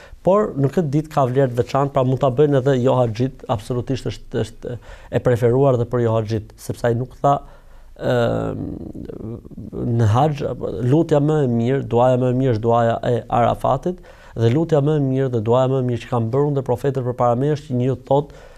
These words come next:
"La ilaha illallah wahdahu la sharika la lahul mulku wa hamdu ala kulli shay'in qadir." Dhe është interesant fakti se në këtë dhikr s'ka dua faktikisht. Pra ti, po ta përkthesh në gjuhën shqipe, "La ilaha illallah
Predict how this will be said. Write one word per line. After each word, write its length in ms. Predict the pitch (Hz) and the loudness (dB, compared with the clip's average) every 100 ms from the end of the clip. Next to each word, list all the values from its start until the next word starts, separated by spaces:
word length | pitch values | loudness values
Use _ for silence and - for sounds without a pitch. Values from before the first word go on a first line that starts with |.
| - | -2
"La 160 | 127 131 | 0 2
ilaha 300 | 131 127 127 | 2 2 2
illallah 280 | 117 113 120 | 2 4 2
wahdahu 300 | 120 - 117 | 2 -2 -2
la 80 | 110 | -2
sharika 300 | 104 113 107 | -4 -6 -4
la 80 | 127 | -4
lahul 180 | 117 113 | -2 -4
mulku 180 | 113 117 | -6 -6
wa 80 | |
hamdu 120 | 117 113 | -4 -2
ala 120 | 110 | -4
kulli 140 | 110 | -6
shay'in 220 | 104 113 107 | -8 -8 -8
qadir." 260 | 107 110 113 | -8 -8 -6
Dhe 160 | 131 - - - | -6 -6 -18 -20
është 100 | - 131 | -6 -2
interesant 400 | 127 127 165 156 | 0 0 -2 -2
fakti 260 | 165 143 - | -2 -4 -8
se 140 | - | -6
në 80 | 120 117 | -6 -4
këtë 200 | - 131 127 127 - - - - - 120 110 | 0 2 0 -4 -18 -20 -20 -20 -4 -2 2
dhikr 260 | 151 147 | 2 2
s'ka 320 | 123 - 139 139 | -2 -2 0 2
dua 300 | 139 165 165 | 2 2 2
faktikisht. 720 | - 113 - 117 127 101 - - - - | 0 -4 -4 -6 -4 -4 -8 -20 -20 -14
Pra 160 | - 123 | -4 -4
ti, 300 | 117 160 165 | -2 -4 -4
po 160 | 160 135 | -4 -2
ta 100 | 143 | -2
përkthesh 320 | 147 156 135 | -2 -4 -4
në 60 | |
gjuhën 200 | 135 131 - | -2 -4 -4
shqipe, 320 | 131 143 156 - - - - | -4 -2 -4 -8 -20 -14 0
"La 200 | 135 135 | 2 4
ilaha 320 | 131 127 123 | 4 2 2
illallah 340 | 120 117 123 | 2 2 2